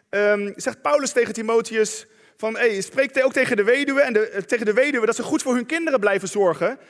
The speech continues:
Want als ze hun kinderen verwaarlozen, is dat zonde." Die kinderen zijn ook aan jou toevertrouwd.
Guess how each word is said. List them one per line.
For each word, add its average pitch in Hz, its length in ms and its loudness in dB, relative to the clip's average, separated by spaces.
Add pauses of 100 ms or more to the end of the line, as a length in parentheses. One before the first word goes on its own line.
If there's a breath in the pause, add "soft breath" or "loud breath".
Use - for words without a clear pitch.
(140 loud breath)
Want 214 140 -4
als 262 140 0
ze 262 60 0
hun 240 160 2
kinderen 302 320 2
verwaarlozen, 240 880 2 (480)
is 208 120 -6
dat 226 160 -2
zonde." 208 360 -4 (600 soft breath)
Die 208 100 -8
kinderen 320 360 2
zijn 294 180 4
ook 320 140 2
aan 294 80 2
jou 269 120 4
toevertrouwd. 226 680 -4